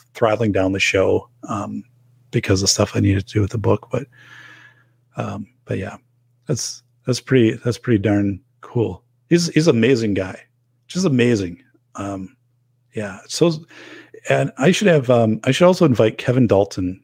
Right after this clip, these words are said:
on the show. Kevin Dalton wrote, um, a back cover endorsement for The Velocity of Information, and he's running for mayor of Los Angeles. And,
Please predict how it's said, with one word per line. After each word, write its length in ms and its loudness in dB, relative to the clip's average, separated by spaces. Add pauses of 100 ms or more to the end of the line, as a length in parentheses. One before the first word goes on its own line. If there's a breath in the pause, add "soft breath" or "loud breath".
(120)
on 140 -8
the 80 -12
show. 300 -8
Kevin 280 0
Dalton 680 0
wrote, 520 -2 (240)
um, 240 -6
a 60 -6
back 260 0
cover 300 0
endorsement 560 -2
for 420 -4 (440)
The 80 2
Velocity 440 2
of 60 -4
Information, 500 -8
and 100 -12
he's 220 4
running 220 4
for 120 0
mayor 340 4
of 120 -2
Los 240 2
Angeles. 460 -4 (1400 loud breath)
And, 560 -2